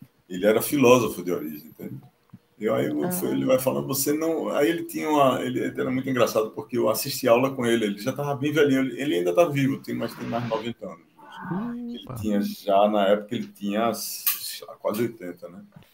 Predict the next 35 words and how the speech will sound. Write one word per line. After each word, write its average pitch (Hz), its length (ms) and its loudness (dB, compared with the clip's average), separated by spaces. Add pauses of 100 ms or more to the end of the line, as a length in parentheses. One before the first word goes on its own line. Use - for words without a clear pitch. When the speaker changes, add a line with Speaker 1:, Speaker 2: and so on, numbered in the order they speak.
(420)
Speaker 1:
E 110 120 -2
ele, 127 460 4 (640)
ele 110 340 -4
fazia 104 380 2
a, 87 160 -2
a - 40 -2
palestra 90 440 -2
dele 95 240 -6
com 110 180 -4
a 113 40 -6
mulher 110 360 2
dele 104 260 2
do 104 80 0
lado, 98 240 2
uma, 101 160 -2 (140)
bem 117 180 -2
mais 135 160 0
nova 104 260 0
que 101 120 -10
ele, 85 180 -6
né? 98 160 -12 (500)
Speaker 3:
Ei, 294 220 -4
Speaker 1:
Mas 277 220 -2
Speaker 3:
que 247 60 -2
massa. 208 500 -6 (640)
Speaker 1:
é, 101 180 -4
mas 101 300 0
quem, - 220 -4
a 120 80 2
palestra 123 480 2
era 117 100 4
dela, 98 420 2
não 95 120 -4
era 95 120 -2
dele, - 380 -10